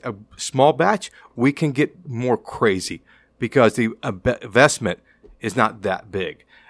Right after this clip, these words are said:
When you're doing a, a launch for a, a s-, full-time line, you really need to be careful, do your research, talk to your fans,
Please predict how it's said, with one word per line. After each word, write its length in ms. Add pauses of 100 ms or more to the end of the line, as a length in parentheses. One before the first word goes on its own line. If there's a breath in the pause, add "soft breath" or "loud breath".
(140 soft breath)
When 360
you're 180
doing 420
a, 280
a 120
launch 400
for 300
a, 60
a 160
s-, 180 (120)
full-time 640
line, 320 (380 soft breath)
you 160
really 260
need 200
to 100
be 160
careful, 600 (300 soft breath)
do 160
your 240
research, 500 (380 soft breath)
talk 340
to 100
your 160
fans, 480